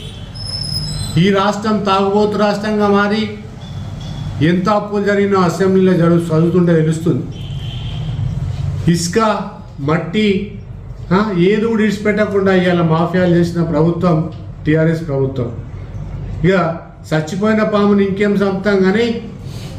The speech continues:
ఆ పార్టీ కాలగంగంలో కలిసిపోయింది.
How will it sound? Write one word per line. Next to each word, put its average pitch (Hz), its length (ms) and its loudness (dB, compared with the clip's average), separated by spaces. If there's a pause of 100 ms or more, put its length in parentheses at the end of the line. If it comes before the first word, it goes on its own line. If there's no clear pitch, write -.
(340)
ఆ 160 80 2 (100)
పార్టీ 190 360 2 (720)
కాలగంగంలో 180 680 2
కలిసిపోయింది. 151 600 0